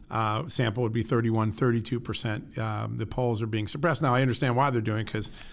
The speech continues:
the Trump, uh, supporter is so much more enthusiastic than the Biden supporter. But I suspect as we get closer to Election Day, those numbers are going to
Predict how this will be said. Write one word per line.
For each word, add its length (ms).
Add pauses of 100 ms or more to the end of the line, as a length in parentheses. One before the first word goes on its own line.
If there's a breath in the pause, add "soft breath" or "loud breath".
(120)
the 60
Trump, 440
uh, 220
supporter 420
is 80
so 140
much 200
more 160
enthusiastic 760
than 100
the 60
Biden 300
supporter. 520 (400 loud breath)
But 120
I 100
suspect 460
as 140
we 80
get 160
closer 320
to 140
Election 400
Day, 160
those 200
numbers 360
are 60
going 280
to 300